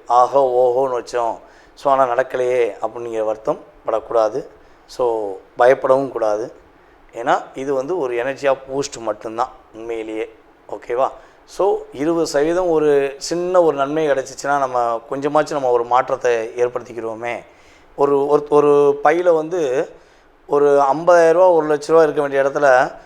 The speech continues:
வெறும் நூறு ரூபா இருந்தா நிம்மதி இருக்காது. அதே ஐம்பதாயிரம் ரூபா இருக்க வேண்டிய இடத்துல ஒரு இருபதாயிரம் இருந்தா ஒரு நிம்மதி இருக்கும், பார்த்தீங்களா? So, அந்த energy of power தான் நம்ம சொல்ற இந்த பொது பலன்களுடைய செயல்பாடு. ஓகேவா?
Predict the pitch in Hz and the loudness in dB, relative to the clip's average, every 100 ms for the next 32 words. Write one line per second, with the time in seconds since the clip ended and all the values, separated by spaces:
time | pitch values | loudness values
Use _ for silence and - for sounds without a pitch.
0 | _ _ 156 165 160 180 180 175 160 160 | _ _ 0 2 2 2 6 6 4 2
1 | 160 143 139 117 107 104 90 - _ - | -2 -2 -6 -6 -6 -8 -8 -20 _ 0
2 | 143 170 147 156 165 165 165 180 156 160 | 4 6 6 4 6 8 8 8 6 0
3 | 147 147 147 165 156 143 139 147 170 165 | 2 0 2 2 4 2 0 -2 4 6
4 | 160 165 151 151 139 135 139 131 113 117 | 6 6 4 2 2 -2 -6 -6 -8 -10
5 | 101 110 113 107 - - - 160 143 151 | -12 -6 -4 -4 -12 -20 -4 4 4 4
6 | 151 165 180 156 165 190 165 180 165 143 | -2 0 2 2 0 -2 0 0 2 0
7 | 131 135 151 208 - - 123 117 - 127 | 2 2 0 -2 -6 -12 -8 -6 -4 -2
8 | 151 139 117 127 135 151 131 120 120 120 | -2 -2 -4 -2 -4 0 0 0 -2 -2
9 | 117 117 143 175 - - - 110 107 101 | -2 -4 -8 -10 -20 -20 -12 -10 -8 -10
10 | 92 104 - - - _ _ _ 123 - | -12 -14 -20 -20 -20 _ _ _ -12 -6
11 | 120 127 | -2 -2